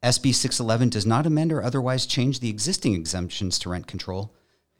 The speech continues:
Housing providers may increase rent more than the limits discussed if the first certificate of occupancy was issued less than fifteen years prior to the rent increase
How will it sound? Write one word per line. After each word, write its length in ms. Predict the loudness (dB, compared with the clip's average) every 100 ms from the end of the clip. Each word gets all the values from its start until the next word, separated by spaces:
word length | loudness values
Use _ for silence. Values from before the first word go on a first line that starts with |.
| _ _ _ _ -2
Housing 300 | 0 2 2
providers 420 | 4 2 2 2
may 100 | 2
increase 380 | 2 -2 -4 0
rent 240 | 0 0
more 180 | 0 2
than 140 | 2
the 80 | 0
limits 320 | 0 0 -2
discussed 520 | -4 -4 -2 -4 -6 -8 _ -10
if 140 | -4
the 80 | -4
first 260 | -2 0 0
certificate 460 | 0 -2 0 0
of 80 | 2
occupancy 560 | 0 0 -2 -2 -2 -4
was 180 | -4 -4
issued 320 | -4 -4 -2
less 220 | -2 -2
than 160 | -4 -4
fifteen 420 | -6 -4 0 2
years 200 | 2 -2
prior 340 | 0 0 0
to 140 | -2 -6
the 80 |
rent 180 | -4 -2
increase 420 | -4 -6 -8 -8